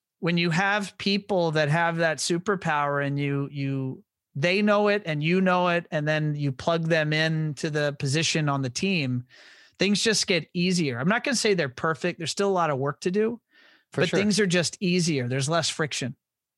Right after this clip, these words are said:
Speaker 2: Yeah. And when you find it, you know it. Like, often
Speaker 1: Yes.
Speaker 2: you don't know it at first and you're like, "All right, we thought that was gonna work and it didn't." And, but it's, it's like, well, it's like when, um, like, a disc goes back in place, or if your shoulder's at a socket and it goes back in place, you're like,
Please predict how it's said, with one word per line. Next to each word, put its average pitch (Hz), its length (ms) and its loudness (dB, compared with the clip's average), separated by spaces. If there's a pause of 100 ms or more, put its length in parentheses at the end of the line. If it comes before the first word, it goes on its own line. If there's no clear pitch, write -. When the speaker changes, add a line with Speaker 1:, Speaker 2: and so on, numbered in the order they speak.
Speaker 2:
Yeah. 110 300 0
And 101 140 -2
when 120 100 0
you 110 80 0
find 156 300 0
it, 120 60 -2
you 101 100 -2
know 92 320 0
it. - 180 -16 (460)
Like, 98 160 -2
often 131 400 0 (140)
Speaker 1:
Yes. 95 60 -14 (300)
Speaker 2:
you 110 100 -2
don't 120 180 0
know 131 200 2
it 120 80 2
at 98 80 -6
first 127 420 0
and 110 80 -2
you're 107 120 2
like, 104 120 -2
"All 120 60 2
right, 113 140 0
we 110 100 -2
thought 139 360 -2
that 135 80 2
was 127 100 -2
gonna 123 140 -2
work 123 220 0
and 110 60 -2
it 98 80 -4
didn't." 120 220 0
And, 110 140 -4 (340)
but 117 100 0
it's, 120 100 -6
it's - 220 -2
like, 160 240 0 (320)
well, 110 300 0
it's 117 180 -2
like 151 240 0
when, 143 240 0
um, 127 360 0 (200)
like, 117 100 -4
a 113 60 2
disc 123 540 0
goes 110 220 2
back 104 220 0
in 101 80 -4
place, - 500 -4 (360)
or 113 80 2
if 107 100 -2
your 107 80 0
shoulder's 131 400 2
at 113 120 2
a 107 40 0
socket 107 420 0
and 90 60 -12
it 98 60 -8
goes 110 200 0
back 104 220 0
in 98 80 -4
place, 120 400 -2
you're 110 120 0
like, 98 260 0